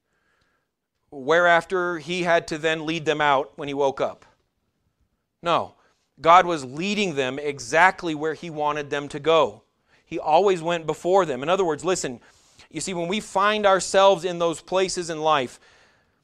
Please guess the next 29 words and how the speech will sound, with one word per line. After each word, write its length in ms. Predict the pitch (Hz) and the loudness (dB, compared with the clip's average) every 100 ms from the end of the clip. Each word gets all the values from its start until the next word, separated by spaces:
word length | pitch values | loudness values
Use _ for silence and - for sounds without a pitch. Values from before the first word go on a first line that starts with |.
| _ _ _ | _ _ _
where 160 | 147 151 | -6 -4
things 380 | - 220 214 - | -2 -2 -2 -4
seem 260 | 220 208 | -4 0
out 160 | 185 180 | 2 2
of 140 | 170 | 0
control, 680 | 175 151 - 202 143 104 - _ _ _ _ _ _ _ _ _ _ _ _ _ _ _ _ - | -6 -6 4 4 4 0 -12 _ _ _ _ _ _ _ _ _ _ _ _ _ _ _ _ -10
where 120 | 143 | -6
things 340 | - 214 202 | -2 -2 -4
seem 260 | - 214 208 | -4 -4 -4
to 80 | 190 | -2
go 140 | 165 | -2
sideways, 680 | - 180 196 180 156 131 123 | 0 2 2 2 -2 -4 -4
not 240 | 160 185 | 0 0
as 140 | 190 - | 0 -8
planned, 600 | - 180 165 127 110 - _ _ 123 | -6 -4 -4 -8 -14 -20 _ _ -4
difficult, 680 | 147 214 185 - 123 120 - _ | 4 4 4 -6 -10 -10 -20 _
hard, 580 | - 190 185 156 120 101 _ _ _ _ _ _ _ _ _ _ | -6 4 8 8 6 -2 _ _ _ _ _ _ _ _ _ _
we're 180 | 160 170 | -2 -2
prone 420 | - 190 220 214 | 0 4 4 4
to 100 | 196 | -4
think 380 | - 214 202 - | -4 -4 -2 -4
that 160 | 160 | -6
some 280 | - 185 185 | -4 -6 -8
cosmic, 640 | - - 185 190 175 180 - _ | -10 -2 0 0 -2 -10 -12 _
cosmic 500 | - 180 185 185 160 | -10 -2 0 -2 -10
accident 500 | 165 165 - 165 135 | -4 -4 -4 -10 -10
has 160 | 135 131 | -12 -14
taken 320 | - 151 135 | -10 -10 -10
place, 520 | - 151 110 - - | -8 -6 -6 -8 -18